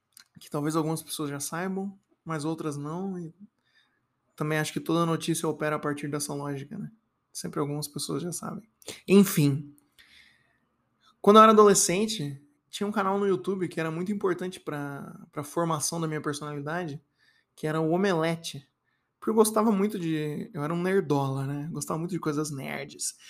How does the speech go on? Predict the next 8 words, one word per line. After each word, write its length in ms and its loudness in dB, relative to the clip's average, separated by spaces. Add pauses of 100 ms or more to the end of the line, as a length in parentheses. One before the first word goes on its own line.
(160)
de 120 -6
filmes 440 -2
nerds 560 -10
e 60 -16
coisas 340 -8
assim 520 -8
e 60 -20
tals. 520 -14